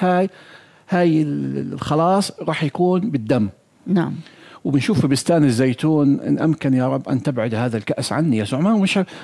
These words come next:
Speaker 1: مش فيش بملء بشريته، وإنسان الكامل، ما في إنسان كامل إلا يسوع المسيح. إنسان كامل في ملء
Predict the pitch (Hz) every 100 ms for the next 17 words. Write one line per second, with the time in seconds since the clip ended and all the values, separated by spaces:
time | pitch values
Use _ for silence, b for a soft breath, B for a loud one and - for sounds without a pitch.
0 | B 170 - - 226 - 175 151 B B
1 | - 151 175 220 - 170 143 170 208 175
2 | 131 120 127 - 156 123 196 185 170 -
3 | 208 160 113 101 - - 160 185 - 147
4 | 123 147 131 135 135 143 139 139 135 143
5 | 151 160 185 123 - - 131 120 147 139
6 | 131 143 147 175 B B - 202 254